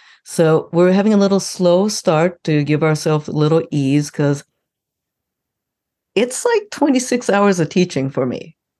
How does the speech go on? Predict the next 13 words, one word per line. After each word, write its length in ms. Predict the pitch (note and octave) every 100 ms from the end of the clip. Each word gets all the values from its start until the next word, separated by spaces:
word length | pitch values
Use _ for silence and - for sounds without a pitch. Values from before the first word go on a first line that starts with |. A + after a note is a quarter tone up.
| D#3
S-, 300 | - - - _ - - - _ _ _ _ _
so 160 | - F#3
I'm 120 | F3+
giving 400 | F3+ G3+ G#3+ G#3+
myself 440 | F#3+ F#3 G3 F#3 F3+
and 140 | E3
my 140 | D#3
team 320 | D3+ F3 E3 D3+
a 80 |
bit 160 | C3+ D3
of 140 | D3+ -
ease 560 | E3+ D3+ C#3 G3 G#3+ - _ _ _ _ _ _ _ _ _ _ _
and 520 | D#3 D#3+ D#3 D#3 D3